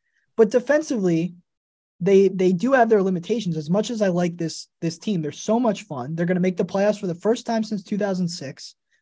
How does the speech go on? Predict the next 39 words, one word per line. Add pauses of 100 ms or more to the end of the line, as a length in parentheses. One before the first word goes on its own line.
Like, (100)
we
were
three
years
old. (240)
They
haven't
made
the
playoffs
since
then. (280)
It's
awesome
to
see
him
back.
Fox
has
been
awesome. (800)
But,
like, (460)
I
would
be
a
hypocrite
if
I
didn't
point
out
that,
similar
to
Denver,